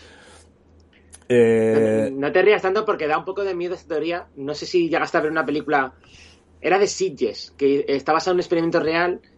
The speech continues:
Speaker 2: de un grupo parapsicológico universitario que se juntaron unos chicos y unas chicas, o sea, la, los chicos por las chicas que venían universitarias, no por otra cosa, que era de que tenías que reunirte, crear la historia ficticia de un fantasma,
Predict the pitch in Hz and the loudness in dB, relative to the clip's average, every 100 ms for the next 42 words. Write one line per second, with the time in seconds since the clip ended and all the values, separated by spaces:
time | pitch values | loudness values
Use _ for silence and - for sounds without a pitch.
0 | - 127 131 127 127 120 147 156 190 180 | -10 0 2 4 4 0 -2 4 4 6
1 | 170 170 170 156 - 160 170 - 165 180 | 2 4 2 -2 -2 -6 -6 -6 -6 -4
2 | 185 175 180 156 143 139 147 170 175 175 | -4 -4 -4 -2 -2 -2 -2 0 0 -2
3 | - _ _ _ - 127 120 120 113 127 | -8 _ _ _ -2 0 2 4 2 0
4 | 127 131 143 151 147 170 170 131 139 135 | -4 0 2 2 2 2 2 0 -2 -2
5 | - 156 147 131 131 131 139 139 139 180 | -4 -2 -4 -2 -4 -4 -2 -2 2 2
6 | 151 - 123 120 - - 147 147 143 147 | 0 -2 -4 -4 -4 -8 -4 -4 -2 -4
7 | 147 139 143 165 165 135 127 139 135 170 | -2 -2 -2 -2 -2 -2 -2 -2 -2 -2
8 | - - - - - _ - 156 151 131 | -4 -8 -20 -20 -20 _ 2 4 4 2
9 | 131 143 143 156 156 175 175 190 170 - | 0 -2 0 -2 -2 0 2 2 2 -2
10 | - 147 160 180 160 131 - 175 147 - | -2 0 2 2 -2 -4 -6 -6 -6 -8
11 | - - 190 147 135 156 170 170 185 175 | -8 -2 -2 -2 -6 -6 -8 -6 -4 -4
12 | 214 | -8